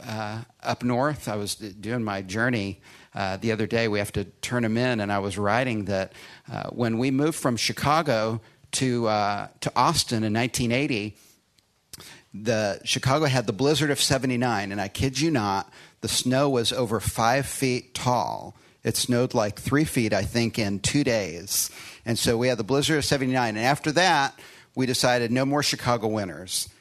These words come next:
So we moved to Austin, Texas, and in nineteen eighty, we got the Texas heat wave, which was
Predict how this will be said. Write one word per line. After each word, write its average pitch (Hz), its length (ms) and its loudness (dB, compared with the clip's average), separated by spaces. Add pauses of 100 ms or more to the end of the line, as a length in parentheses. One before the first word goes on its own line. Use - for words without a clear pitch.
So - 160 -6
we 107 80 0
moved 117 240 0
to 110 80 0
Austin, 117 380 0
Texas, - 720 -2 (240)
and 110 140 -4
in 104 80 -4
nineteen 117 340 0
eighty, 123 160 0
we 110 100 -2
got 107 180 -2
the 107 60 -2
Texas - 480 0
heat - 260 -2
wave, 92 540 -4 (380)
which 123 240 -2
was 113 360 0